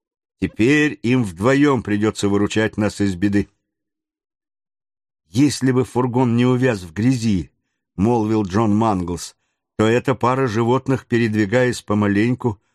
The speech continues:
пожалуй, смогла бы дотащить повозку до побережья. Необходимо во что бы то ни стало высвободить эту проклятую повозку". "Попытаемся сделать это, Джон", ответил Гленарван. "А теперь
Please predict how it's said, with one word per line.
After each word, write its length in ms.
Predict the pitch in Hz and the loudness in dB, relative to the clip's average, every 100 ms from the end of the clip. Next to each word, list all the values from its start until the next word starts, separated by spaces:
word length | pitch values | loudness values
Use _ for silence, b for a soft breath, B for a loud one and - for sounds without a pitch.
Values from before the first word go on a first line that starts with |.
| _ _ | _ _
пожалуй, 400 | 104 101 131 131 | -2 0 0 0
смогла 480 | - 110 104 98 139 | -2 -4 -2 0 0
бы 100 | 143 | 0
дотащить 540 | 139 143 143 - 143 | 0 -2 -2 -2 -2
повозку 520 | - 135 139 123 - | 0 0 0 -2 -2
до 120 | 113 113 | -2 0
побережья. 720 | 123 135 147 131 101 95 67 _ _ _ _ _ _ _ _ _ | 2 2 4 2 0 -4 -6 _ _ _ _ _ _ _ _ _
Необходимо 760 | 113 139 - 131 131 180 160 | 0 0 0 -2 2 0 2
во 120 | 147 | 0
что 240 | 147 - 170 | -2 0 0
бы 120 | 160 | 2
то 100 | 156 | 0
ни 120 | 160 | 0
стало 420 | 151 - 151 147 | -2 -2 0 2
высвободить 1000 | 135 117 165 165 151 156 151 147 151 143 | 0 0 0 0 -2 0 0 0 0 0
эту 260 | 156 151 151 | -2 0 -4
проклятую 840 | - 135 143 143 143 180 - 143 | -2 -2 -2 0 2 0 0 -2
повозку". 800 | 127 139 160 156 - - 101 80 _ _ _ _ _ _ _ _ _ | 0 0 2 0 -2 -4 -4 -4 _ _ _ _ _ _ _ _ _
"Попытаемся 800 | - 90 131 143 135 113 98 110 | -6 -2 0 2 2 0 -2 -2
сделать 500 | 104 85 117 110 101 | -4 0 0 2 0
это, 180 | 98 85 | -4 -4
Джон", 500 | 76 85 135 120 73 _ _ _ _ _ | -6 0 0 0 -6 _ _ _ _ _
ответил 520 | 90 95 113 123 123 | -8 -2 -2 0 -2
Гленарван. 580 | 113 104 117 107 104 101 | 0 0 2 0 0 0
"А 100 | 104 | -2
теперь 460 | 101 104 143 143 | -4 0 0 0